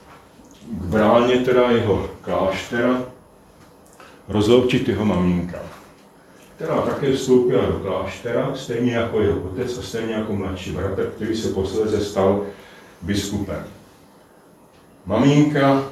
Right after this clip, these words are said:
stařenka, jeptiška, přišla se rozloučit se svým synem.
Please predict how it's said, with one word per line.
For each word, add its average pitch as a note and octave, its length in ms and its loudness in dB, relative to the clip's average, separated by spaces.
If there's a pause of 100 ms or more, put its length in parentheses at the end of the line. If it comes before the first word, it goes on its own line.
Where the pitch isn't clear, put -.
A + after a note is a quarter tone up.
(140)
stařenka, G#2+ 880 -2 (580)
jeptiška, G2+ 680 -2 (840)
přišla C#3+ 400 0
se A#2 220 -2
rozloučit B2 800 4
se A2+ 200 -2
svým A2 640 -4
synem. - 460 -4